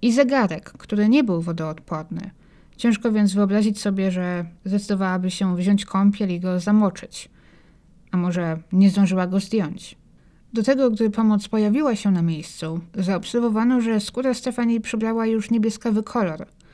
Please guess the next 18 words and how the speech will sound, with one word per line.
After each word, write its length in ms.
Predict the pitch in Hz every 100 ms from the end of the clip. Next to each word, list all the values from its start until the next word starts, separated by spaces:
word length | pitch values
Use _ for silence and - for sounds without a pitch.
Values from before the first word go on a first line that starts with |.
| - _
Tak 140 | - 208
jakby 240 | 202 196
kobieta 540 | 196 202 208 208 196 190
nie 200 | 196 208
żyła 220 | 208 214
trochę 320 | 208 214 208 202
dłużej 400 | 233 226 190 165
niż 200 | 170 170
może 340 | 165 160 160 -
trzydzieści 580 | - 190 185 185 - 175
do 260 | 175 170
pięćdziesięciu 560 | - 185 180 - 185 185
minut, 460 | 208 180 - - - - _ _ - -
na 120 | 185
co 180 | 170 165
wskazywałaby 680 | - 190 180 175 175 175 175
relacja 420 | 180 180 - 185
Craiga, 540 | - 214 180 - -